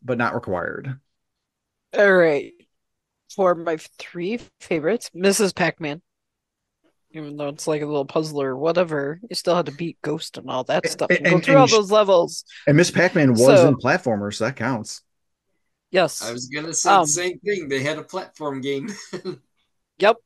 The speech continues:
Speaker 2: they did. And Sonic the Hedgehog. Um, I did love the Sonic movies.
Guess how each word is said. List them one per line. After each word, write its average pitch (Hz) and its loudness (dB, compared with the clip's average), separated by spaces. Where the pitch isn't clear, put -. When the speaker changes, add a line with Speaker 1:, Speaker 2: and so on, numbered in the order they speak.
Speaker 2:
they 202 0
did. 170 0
And 170 -4
Sonic 170 -6
the 202 -10
Hedgehog. 196 -10
Um, 143 -12
I 147 -8
did 156 -4
love 165 -2
the 170 -2
Sonic 170 -2
movies. 165 -8